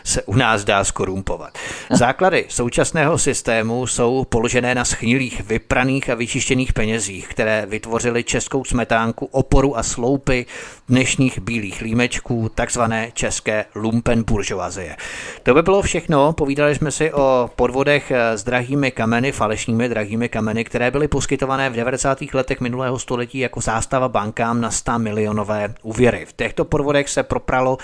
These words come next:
až třicet miliard korun. Povídali jsme si s Janou Lorencovou, novinářkou, která natočila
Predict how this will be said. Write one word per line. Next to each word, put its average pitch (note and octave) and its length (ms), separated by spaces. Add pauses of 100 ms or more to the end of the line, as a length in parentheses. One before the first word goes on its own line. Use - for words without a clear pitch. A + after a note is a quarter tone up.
(240)
až A#2 340
třicet - 420
miliard G#2+ 500
korun. F2 340
Povídali D3 380
jsme C#3+ 180
si D#3 160
s A#2+ 280
Janou A#2+ 320
Lorencovou, A2 540
novinářkou, A2+ 640
která G#2 280
natočila B2+ 520